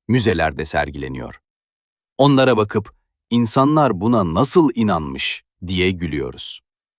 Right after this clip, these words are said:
Fakat televizyonu açtığınızda hala bel inceltici korseler satan modern şarlatanları,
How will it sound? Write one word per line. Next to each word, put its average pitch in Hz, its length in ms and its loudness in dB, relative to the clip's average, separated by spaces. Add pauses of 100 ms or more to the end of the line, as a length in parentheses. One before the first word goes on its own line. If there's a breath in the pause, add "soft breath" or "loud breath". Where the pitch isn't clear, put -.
(280)
Fakat 190 340 2
televizyonu 143 500 2
açtığınızda 85 800 -2 (300)
hala 135 600 2 (260)
bel 160 400 2
inceltici 135 640 0
korseler 113 500 2
satan 95 380 -2
modern 98 520 0
şarlatanları, 78 840 -4